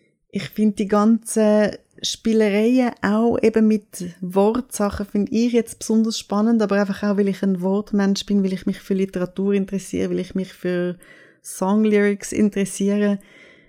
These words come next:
Also da kann man sich sehr freuen auf, auf Sachen, auf Spielereien, aber auch, wir reden mit Cracks hoffentlich, also wir sind noch dran,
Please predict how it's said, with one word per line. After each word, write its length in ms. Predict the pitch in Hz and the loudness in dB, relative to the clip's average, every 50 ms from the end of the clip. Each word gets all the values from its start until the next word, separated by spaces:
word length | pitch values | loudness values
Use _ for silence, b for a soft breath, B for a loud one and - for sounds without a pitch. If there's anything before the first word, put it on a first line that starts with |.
| b b b | b b b
Also 160 | b 196 185 | b -2 2
da 120 | 185 220 220 | 2 2 4
kann 100 | - 233 | 4 4
man 80 | 233 220 | 2 4
sich 160 | 226 208 - | 2 -2 -2
sehr 300 | - - - 196 208 208 | -2 -2 0 0 0 0
freuen 500 | - - 180 175 185 196 196 196 185 - | -2 -4 -2 0 0 2 2 2 0 0
auf, 480 | - 170 165 - - - - - - - _ _ _ _ _ _ _ | 0 -2 -6 -6 -12 -18 -20 -20 -20 -20 _ _ _ _ _ _ _
auf 140 | - 170 - | -12 -12 -8
Sachen, 440 | - - 185 - 160 - - - 165 | -4 -2 -2 -2 -2 -4 -6 -4 -4
auf 280 | - - - - - - | -4 -4 -6 -10 -10 -8
Spielereien, 720 | - - - 202 196 196 175 180 180 185 190 185 180 165 | -8 -4 -2 0 0 0 2 0 0 0 2 2 2 2
aber 340 | 165 165 170 180 175 180 180 180 | 0 0 0 0 0 0 0 0
auch, 180 | 180 180 175 b b b b b b b b b b b _ - | 0 -2 -4 b b b b b b b b b b b _ 0
wir 180 | - 208 208 185 | 4 4 4 6
reden 240 | 202 208 226 220 226 | 6 6 4 4 2
mit 220 | 208 202 - - - | 2 -2 -2 -4 -18
Cracks 600 | - - - 214 220 233 240 - - - - 196 | -12 -6 -4 -2 0 -2 -2 -4 -6 -8 -2 0
hoffentlich, 640 | 214 214 208 - 240 226 - 247 254 254 254 - | 0 0 0 0 -4 -2 -2 -2 -2 -2 -2 -2
also 120 | 214 202 202 | -2 0 2
wir 100 | 202 196 | 0 0
sind 160 | 196 202 196 | 0 -2 -2
noch 120 | 196 185 | -2 -4
dran, 500 | 185 180 180 180 185 196 202 208 208 202 | -4 -4 -4 -2 -2 0 0 0 0 -2